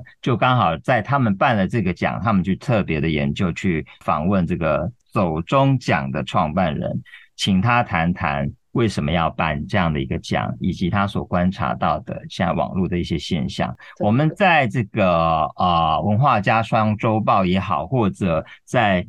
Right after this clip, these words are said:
Speaker 1: 记者在现场这个专栏里头看到的一些文章，都会比较跟过去大家想象的所谓主流的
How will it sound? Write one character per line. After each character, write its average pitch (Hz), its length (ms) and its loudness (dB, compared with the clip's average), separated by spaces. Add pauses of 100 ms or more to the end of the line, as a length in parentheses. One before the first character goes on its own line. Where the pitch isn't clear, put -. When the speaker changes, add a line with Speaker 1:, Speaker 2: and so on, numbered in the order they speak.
(140)
Speaker 1:
记 151 180 0
者 98 160 0
在 117 220 2
现 98 240 2
场 80 180 -2
这 90 140 0
个 85 160 -2
专 104 300 0
栏 87 200 0
里 65 120 -4
头 73 300 -4
看 104 360 0
到 90 220 2
的 80 80 -6
一 - 20 -4
些 87 180 -2
文 82 220 0
章， 87 260 -2 (360)
都 156 200 4
会 131 520 2
比 85 160 -2
较 113 180 2
跟 110 240 0
过 104 240 0
去 101 180 -2
大 95 200 2
家 98 40 2
想 82 320 -2
象 90 320 0
的 82 140 0
所 80 300 -4
谓 101 160 2
主 80 260 -4
流 78 240 0
的 85 300 0